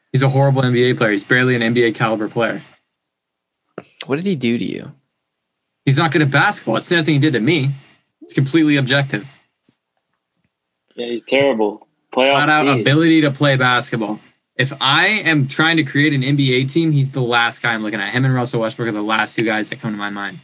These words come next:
Speaker 2: I'm building around Russell Westbrook. Just kidding. What did you think, hey, Wesley? What did you think of his bubble play?
Speaker 1: <laughs>
Speaker 3: Westbrook?
Speaker 2: Russell. Yeah.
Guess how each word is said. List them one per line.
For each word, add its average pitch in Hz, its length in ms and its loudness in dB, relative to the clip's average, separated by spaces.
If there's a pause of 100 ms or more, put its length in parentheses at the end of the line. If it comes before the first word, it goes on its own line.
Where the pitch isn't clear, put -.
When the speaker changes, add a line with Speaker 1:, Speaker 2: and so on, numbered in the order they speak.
Speaker 2:
I'm 165 200 0
building 135 380 0
around 120 300 0
Russell 104 260 -4
Westbrook. - 520 -6 (2500)
Just - 260 -16
kidding. - 300 -10 (460)
What 156 120 2
did 220 140 0
you 254 100 2
think, 220 180 2
hey, 147 100 2
Wesley? 131 280 2
What 123 160 2
did 160 60 0
you 170 60 0
think 185 180 0
of 185 100 2
his 190 200 0
bubble 120 360 2
play? 113 420 -2 (680)
Speaker 1:
<laughs> 139 400 -2
Speaker 3:
Westbrook? 123 260 0
Speaker 2:
Russell. - 460 0 (140)
Yeah. 120 380 0